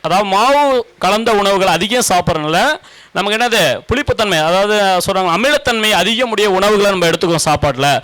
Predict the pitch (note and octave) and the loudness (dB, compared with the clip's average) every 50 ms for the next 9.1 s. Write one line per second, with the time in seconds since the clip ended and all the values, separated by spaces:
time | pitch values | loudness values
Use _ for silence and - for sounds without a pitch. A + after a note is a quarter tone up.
0 | - - - - - - E3+ G#3+ G#3+ G#3+ A#3+ C4+ C4 B3+ A#3 A3 G#3 G3+ F#3+ F3 | -6 -14 -16 -6 -4 -2 0 0 0 0 0 0 0 2 2 2 2 2 0 0
1 | F3 F3+ G3 A#3+ B3 A3 G3+ G3 F#3 G#3+ A3+ A3+ A3 A3 A3+ A3 G#3+ G3 F#3+ D#3+ | 0 0 0 2 2 2 2 0 0 2 2 2 2 0 0 0 0 2 2 2
2 | C#3+ B2+ G#2+ - - - - _ - E3+ F#3+ A3+ B3+ B3+ G#3+ G3+ F3 F3+ G3+ C4 | 2 0 -2 -4 -8 -16 -20 _ -6 -4 -4 -2 -2 -2 -2 -2 0 0 0 -2
3 | C4+ - D#3+ E3 F#3 G3+ G3 F#3 D#3+ C#3 C#3+ D3 C#3+ - - - D#3 F3 E3 F3 | -2 -2 -2 -2 -2 -2 -2 -2 -2 -2 0 -2 -2 -2 -4 -4 -2 -2 0 0
4 | G3+ A#3+ C4 C4 B3+ A#3+ G#3+ - F#3+ F#3 F#3 F3+ G3 A3+ A3+ G3+ F#3+ G3 F#3+ F#3 | 0 0 0 0 0 -2 -2 -2 -2 -2 0 0 0 2 2 2 0 0 -2 -2
5 | D3+ C#3 E3+ G3+ G#3+ - - F#3+ G#3 B3+ - - - - - E3+ E3 E3+ D#3 C#3 | -2 0 0 0 0 0 0 0 0 0 -2 -8 -10 -4 -2 -2 0 2 2 0
6 | C3 B2 B2+ B2+ A#2 - - - F3 F#3 G#3 A3 A3 G#3+ G3+ F#3+ F#3 F3+ G3 B3 | 0 0 0 0 -2 -2 -4 -4 -2 0 2 2 2 0 0 -2 -2 -2 0 0
7 | D4+ - - - - - - _ - G3+ G3 A3+ B3 A#3 G#3+ G3+ G3 G3+ A3+ A3 | 0 0 -2 -8 -20 -20 -14 _ -6 -6 -2 -2 -2 0 0 2 2 2 2 2
8 | G3+ F#3+ G3 G3 G3+ G3 G3 F#3+ F#3 F#3 F#3+ G3 F#3+ F3 - F3 D#3+ D3 C#3+ C#3 | 2 2 2 0 0 0 0 -2 0 0 0 0 0 0 -2 -4 -4 -4 -6 -6
9 | B2+ B2 | -6 -6